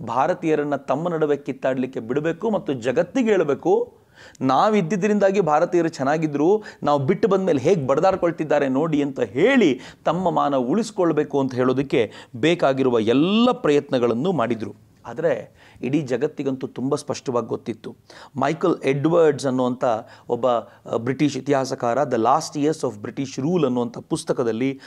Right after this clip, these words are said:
ಸ್ಪಷ್ಟವಾಗಿ ಹೇಳ್ತಾನೆ, ಭಾರತದಲ್ಲಿ ಬ್ರಿಟಿಷ್ ಆಳ್ವಿಕೆಗೆ ಬೆನ್ನೆಲುಬಾಗಿದ್ದ ಸೇನೆ ಇನ್ನು ಮುಂದೆ ತನಗೆ ನಿಷ್ಠವಾಗಿ ಉಳಿಯದು ಎಂದು ಭಾರತ ಸರ್ಕಾರಕ್ಕೆ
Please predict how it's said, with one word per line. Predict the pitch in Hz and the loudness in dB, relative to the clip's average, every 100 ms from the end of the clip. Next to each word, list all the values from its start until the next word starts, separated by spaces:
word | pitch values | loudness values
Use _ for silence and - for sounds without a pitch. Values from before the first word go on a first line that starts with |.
| - - | -20 -14
ಸ್ಪಷ್ಟವಾಗಿ | - - 156 - - 247 190 147 120 | -8 -6 -6 -4 -4 -2 0 -2 -2
ಹೇಳ್ತಾನೆ, | 123 139 135 123 151 - - - | -2 -2 -2 -2 -2 -6 -20 -14
ಭಾರತದಲ್ಲಿ | 120 - 139 220 214 156 147 | -10 -2 2 2 2 0 0
ಬ್ರಿಟಿಷ್ | 131 123 131 202 | -2 -4 -4 -4
ಆಳ್ವಿಕೆಗೆ | - 139 139 139 127 | -2 -2 -2 -4 -4
ಬೆನ್ನೆಲುಬಾಗಿದ್ದ | 117 135 170 147 135 131 123 | -2 -2 0 0 0 -2 -2
ಸೇನೆ | 120 - 139 160 113 - - - | -4 -2 -2 -2 -4 -8 -20 -6
ಇನ್ನು | 143 170 | 0 0
ಮುಂದೆ | 175 156 | 0 0
ತನಗೆ | 147 135 127 | 0 0 0
ನಿಷ್ಠವಾಗಿ | 123 143 - 160 131 | -2 -4 -4 0 0
ಉಳಿಯದು | 127 180 151 139 | 2 2 2 0
ಎಂದು | 131 123 | 0 -2
ಭಾರತ | 104 131 156 | -2 -2 -2
ಸರ್ಕಾರಕ್ಕೆ | 135 131 131 127 123 117 151 151 | -4 -6 -2 -2 -2 -2 -2 -4